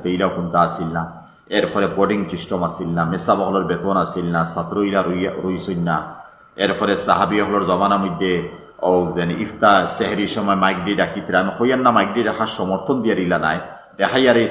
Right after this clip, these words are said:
সাহাবি হলর সময় তো মাইক দিলা কোনো ডাকা ডাকি হইছে না। এটা বিভিন্ন খাম অকল আছে, এটা সাহাবি হলর জমানাত খর হইছে না। না করলেও ও লাইনে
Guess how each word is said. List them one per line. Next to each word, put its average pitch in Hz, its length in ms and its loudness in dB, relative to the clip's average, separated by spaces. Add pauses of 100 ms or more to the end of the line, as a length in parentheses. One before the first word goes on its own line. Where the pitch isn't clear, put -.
সাহাবি 95 300 2
হলর 101 300 0
সময় 98 240 -2
তো 104 120 0
মাইক 85 240 0
দিলা 92 180 0
কোনো 87 280 -2
ডাকা 87 220 0
ডাকি 87 240 -4
হইছে 85 280 -4
না। 78 60 -2 (600)
এটা 117 220 0 (100)
বিভিন্ন 160 300 0 (140)
খাম 127 260 6
অকল 123 240 6
আছে, 110 160 0
এটা 107 120 0 (120)
সাহাবি 90 360 2
হলর 92 240 -2
জমানাত 85 340 0
খর 87 200 -4
হইছে 82 300 -4
না। 67 60 -2 (480)
না 98 100 8 (140)
করলেও 139 320 4 (220)
ও - 20 8 (220)
লাইনে 110 300 4